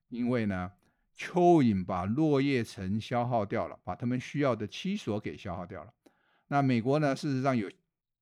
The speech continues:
有些园艺团体啊，还特别贩卖没有蚯蚓卵污染的土壤，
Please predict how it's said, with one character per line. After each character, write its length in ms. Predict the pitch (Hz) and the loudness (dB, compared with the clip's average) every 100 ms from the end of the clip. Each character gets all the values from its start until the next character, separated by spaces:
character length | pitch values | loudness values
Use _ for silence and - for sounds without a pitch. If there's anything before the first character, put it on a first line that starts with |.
| _ - | _ -4
有 240 | 117 101 | -2 -2
些 400 | - 143 139 139 | -2 0 2 2
园 360 | 120 117 143 214 | 2 2 2 0
艺 180 | 151 | -2
团 300 | - 98 123 | -2 -4 -6
体 200 | 151 82 | -6 -12
啊， 160 | 71 78 _ - | -18 -20 _ -12
还 140 | 139 | -10
特 200 | - 220 | 0 4
别 140 | 160 | 4
贩 200 | 165 190 | 6 6
卖 180 | 175 156 | 6 6
没 400 | 139 135 160 277 | 6 6 4 4
有 200 | 254 110 | 4 4
蚯 300 | - 180 160 | 0 0 2
蚓 140 | 160 151 | 2 2
卵 200 | 104 110 | 0 -2
污 220 | 139 147 | 0 0
染 200 | 104 80 | 0 -6
的 120 | 95 | -12
土 420 | _ - 104 139 | _ -10 -4 0
壤， 160 | 143 | -2